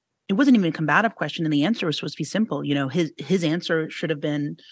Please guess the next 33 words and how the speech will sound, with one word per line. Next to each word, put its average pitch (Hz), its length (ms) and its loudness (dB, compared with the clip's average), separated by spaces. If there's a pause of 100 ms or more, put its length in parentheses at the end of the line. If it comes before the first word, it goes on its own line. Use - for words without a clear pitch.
(420)
um, 151 420 -4
"Well, 190 140 -6
yeah, 311 80 4
you 202 100 4
know, 151 100 2
I'm 151 140 2
the 160 60 2
deputy 160 260 0
mayor 147 140 0
for - 100 -8
public 151 240 -6
safety. 170 360 -6
It's 175 140 -6
not 143 120 -6
just, - 320 -10 (160)
public 202 220 0
safety 165 240 2
is 143 80 -2
not 139 120 0
just - 200 -8
the 143 80 -4
police. - 500 -8 (340)
It's - 120 -2
everything 151 280 0
that 143 80 -2
goes 139 200 -4
in 196 160 0
it. 190 180 -6
And 151 100 -4
that's 143 140 -6
what - 100 -6
I - 40 -6
oversee." - 440 -8